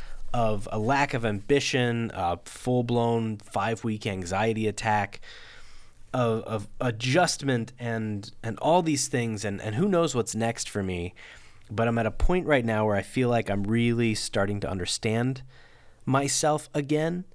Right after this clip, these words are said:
and what resonates with me, what excites me, and what doesn't. And if it weren't for the lack of ambition to sit back and say,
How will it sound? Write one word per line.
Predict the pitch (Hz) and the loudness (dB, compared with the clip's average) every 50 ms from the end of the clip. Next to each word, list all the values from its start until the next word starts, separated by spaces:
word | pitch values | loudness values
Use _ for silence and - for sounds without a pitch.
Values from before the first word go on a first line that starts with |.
| - - - - - - - - - | -20 -20 -20 -20 -20 -20 -20 -8 -2
and | - 123 120 120 113 | 0 0 2 2 2
what | 117 120 - | 2 0 0
resonates | - 104 104 107 107 113 - - 123 120 120 - - | -2 -2 0 0 2 2 2 2 2 2 0 0 0
with | 139 127 - | -2 -2 0
me, | 127 123 | 0 -2
what | 113 101 107 101 | 0 0 0 0
excites | 98 - - - - - - 101 110 - - - | 0 -2 -4 -4 -2 0 0 0 0 -2 -2 -2
me, | 127 120 | 0 0
and | 117 104 101 | 0 0 0
what | 101 101 - 101 - - | 0 -2 -2 -4 -6 -2
doesn't. | - 90 90 - - 123 135 143 - - - _ - | 0 0 0 0 0 0 0 -2 -4 -8 -12 _ -4
And | 110 107 107 107 104 104 - - | -2 0 0 0 0 -2 -2 -4
if | 113 107 - | -6 -4 -2
it | 123 107 | -2 0
weren't | 110 117 135 151 151 - | 2 2 2 2 2 2
for | - 147 | 0 0
the | 123 113 | 0 2
lack | 110 117 120 120 123 - | 4 4 4 2 2 0
of | 131 113 | 0 0
ambition | 117 107 104 98 110 110 - - 117 101 98 | 0 0 2 2 0 0 0 0 -2 -2 -2
to | - 101 | -4 -4
sit | - - - 120 104 - | -4 -2 -2 -2 -2 0
back | 110 107 104 - - | 0 -2 0 -2 -4
and | 104 95 | -4 -4
say, | - - 113 104 104 101 98 | -2 -2 0 0 0 -2 -4